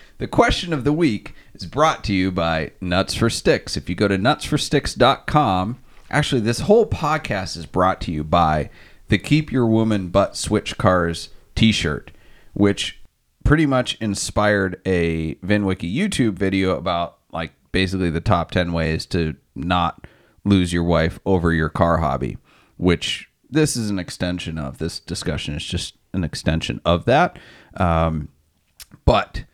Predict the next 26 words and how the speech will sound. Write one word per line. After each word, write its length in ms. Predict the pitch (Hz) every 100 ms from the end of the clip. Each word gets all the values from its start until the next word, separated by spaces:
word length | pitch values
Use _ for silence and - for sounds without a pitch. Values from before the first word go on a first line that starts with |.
| _ _ _ _ -
that 220 | 76 -
shirt 460 | - 104 95 - -
is 480 | 90 82 78 - - - _ _ _
the 120 | - 82
theme, 640 | - 95 92 92 98 98 _ _ _ -
and, 580 | 85 82 82 78 78 87
uh, 460 | 80 80 78 64 - _ _ _ _ _ _ _ -
we 220 | 92 87
have 260 | 87 76 -
just 420 | 98 110 110 - -
restocked 760 | 104 98 95 - 101 92 -
them. 320 | - 65 57 -
We 140 | -
were 80 | 76
sold 320 | - 101 98
out 160 | 90 85
of 100 | 85 _
almost 480 | 131 143 147 135 -
all 180 | 110 104
sizes. 500 | - 95 85 87 85
They 140 | 85
are 100 | 85
now 280 | 87 95 107
back 460 | 85 87 90 - -
in 220 | 113 123
stock. 640 | - - 87 67 80 -